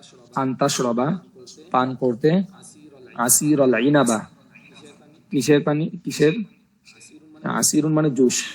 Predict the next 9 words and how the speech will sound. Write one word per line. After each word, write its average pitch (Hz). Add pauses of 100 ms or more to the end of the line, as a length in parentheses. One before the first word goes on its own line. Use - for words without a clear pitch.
(800)
এই 123
যে 123
নিচে 123
দেওয়া 117
আছে 113
দেখেন, 113
রস 120
বা 127
জুস। 117